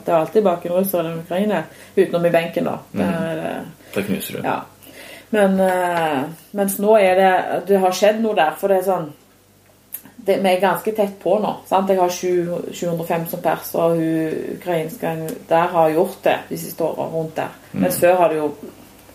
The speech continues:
Speaker 1: femti til hundre kilo, liksom, sant? Det er ikke, jeg har ikke noe sjans.
Speaker 2: Ja, så de hadde liksom nærmere åtte hundre?
Speaker 1: Ja, eller hun har sju femtitre har vel hun, men jeg, det er jo,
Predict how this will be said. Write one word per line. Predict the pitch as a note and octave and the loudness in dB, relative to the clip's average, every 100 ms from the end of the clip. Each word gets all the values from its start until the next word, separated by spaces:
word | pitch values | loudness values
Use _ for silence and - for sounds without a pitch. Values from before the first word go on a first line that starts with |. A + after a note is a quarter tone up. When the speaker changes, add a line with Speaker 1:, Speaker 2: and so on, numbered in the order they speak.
| - - - - | -20 -12 -12 -8
Speaker 1:
femti | - D3 D3 D3 | -4 -4 -6 -8
til | D#3 | -8
hundre | D3+ D3+ | -8 -6
kilo, | E3 F#3 | -4 -4
liksom, | G3 - - | -4 -8 -12
sant? | - F3 - | -10 -12 -4
Det | - | -2
er | D#3+ D#3 | 0 -2
ikke, | - | -4
jeg | D#3 | -4
har | D3+ | -6
ikke | D3 | -6
noe | D#3 D#3 | -8 -6
sjans. | D#3 - F3 A3+ - - - - - - F#2+ | -6 -2 2 2 0 -6 -8 -20 -16 -8 -2
Speaker 2:
Ja, | E2 D2 | 0 0
så | G2 | 0
de | G2+ | 2
hadde | G#2 E2+ | 0 0
liksom | F2+ G2 | -4 -4
nærmere | F2+ D#2+ F2 | -2 -2 -2
åtte | F#2 - E2 | -4 -4 -8
hundre? | D#2+ A2+ A#2+ | -4 -2 2
Speaker 1:
Ja, | C4 A3 G#3+ A3+ - | 4 4 4 0 -6
eller | B3+ A#3+ A#3 A3+ | -2 4 4 6
hun | |
har | A3 A3 | 6 4
sju | G#3+ - A3+ G#3+ | 0 -4 -4 -2
femtitre | G#3 G#3+ G#3+ A#3 B3 | -4 -6 -6 -4 -2
har | G#3 F#3 | -2 -2
vel | F#3 | -6
hun, | F3+ F3 E3 E3 E3+ - F#3 F3 | -8 -6 -6 -8 -12 -8 -6 -6
men | F#3 F3+ | -8 -8
jeg, | F3 F3 E3 | -6 -8 -6
det | F#3 | -2
er | |
jo, | F3 | -2